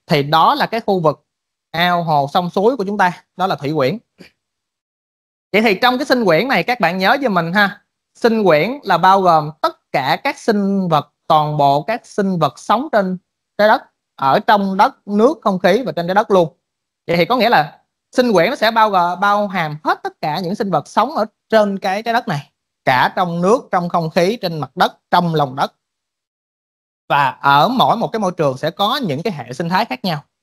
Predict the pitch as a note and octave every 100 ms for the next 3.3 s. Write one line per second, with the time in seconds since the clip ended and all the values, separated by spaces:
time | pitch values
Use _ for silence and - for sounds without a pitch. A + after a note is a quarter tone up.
0 | _ _ _ _ _ _ _ _ _ _
1 | _ - G3+ C#3 C3 D3 F3+ C3+ - D#3+
2 | D#3+ B2 E3+ F#3+ E3 F3 C3 C#3+ F3 E3
3 | D#3+ D#3 E3